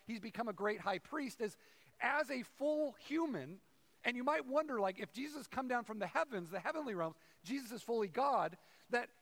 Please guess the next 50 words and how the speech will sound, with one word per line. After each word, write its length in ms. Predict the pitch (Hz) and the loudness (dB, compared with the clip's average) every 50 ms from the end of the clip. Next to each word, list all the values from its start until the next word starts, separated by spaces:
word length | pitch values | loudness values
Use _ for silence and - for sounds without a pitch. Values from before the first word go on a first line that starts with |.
| _ | _
he 140 | - 269 302 | -2 0 2
must 200 | 302 302 277 - - | 4 4 2 4 2
have 140 | 262 277 | 2 2
an 80 | 269 254 | 2 -2
advantage, 680 | 254 202 196 254 285 302 302 - 240 214 175 139 - - | -4 0 0 2 2 2 0 -2 -2 -4 -4 -4 -2 0
that 180 | 214 214 214 - - - - - - | 0 0 0 -4 -14 -20 -20 -20 -14
he, 220 | - 196 277 285 - | -8 -6 -6 -6 -4
we 100 | 233 285 | -4 -4
can't, 220 | 262 - - 269 - | -4 -4 -6 -6 -4
he 100 | 240 269 | -4 -4
can't 220 | - 262 311 311 | -2 -2 -2 -2
relate 400 | 359 240 220 220 240 285 302 - - | -2 -4 0 0 0 0 -2 -4 -8
to 200 | - 247 214 208 | -6 -2 0 0
us 180 | 202 185 - - | 0 0 -2 -6
as 140 | 220 208 | -6 -6
a 40 | 220 | -6
human 280 | 202 - 240 233 226 208 | -8 -8 -8 -8 -8 -6
being, 260 | 170 - 302 285 240 | -4 -2 -2 -2 -2
that 120 | 190 - - | -2 0 0
I 120 | - 302 | 0 0
can't 260 | - - 262 277 - | 0 -2 -4 -4 -4
become 300 | - 220 - - 208 208 | -6 -8 -8 -6 -6 -2
like 220 | 185 185 175 165 - | 0 0 0 0 -2
him. 160 | 190 233 240 - - - - - _ | -6 -6 -6 -8 -18 -20 -20 -20 _
He's, 200 | - 269 294 302 254 254 - | -2 0 0 0 -2 -6 -12
he's 280 | - - 254 277 269 - | -6 -4 -2 -2 -4 -4
too 220 | - 269 302 294 | -2 0 0 0
much, 420 | 262 247 262 294 311 302 - - - - - | 0 2 2 2 2 2 -2 -8 -20 -8 -2
but 160 | 156 - - - _ _ _ _ - | 0 0 0 0 _ _ _ _ -4
he's 160 | - 294 - | -2 -2 -2
too 120 | - 277 | -2 -2
much 180 | 277 285 277 - | 2 2 0 0
for 120 | - 277 | 0 -6
me 180 | 262 254 262 254 | -4 -2 -4 -4
to 220 | - 269 277 254 | -2 -2 -2 0
emulate. 480 | 277 311 311 302 269 220 202 190 208 170 | 0 0 0 2 2 4 2 2 0 -2
But 160 | 226 240 - | -4 -4 -4
the 80 | 240 214 | -4 -6
thing 240 | - 285 294 277 277 | -4 -4 -4 -2 0
is, 380 | 294 311 294 240 214 214 - - - - - _ - 190 | 0 2 2 2 2 0 -4 -14 -20 -20 -20 _ -18 -12
Jesus 440 | 151 185 262 285 294 277 311 233 - | -8 -4 -4 -4 -4 -4 -8 -10 -8
in 180 | - 233 214 | -8 -10 -6
chapter 300 | 180 - 262 254 - 240 | -2 0 -2 0 -2 -4
four, 280 | - - 294 330 339 320 | -8 -4 -2 0 0 0
the 120 | 254 226 | 0 0
author 220 | 220 220 220 - 202 | 0 0 0 -2 -8
of 60 | 160 | -10
Hebrews 340 | 156 240 294 277 311 254 196 | -10 -10 -8 -8 -8 -8 -8
is 120 | 202 180 | -10 -10
saying, 360 | - - 208 190 190 202 214 | -6 -2 -2 0 0 -2 -4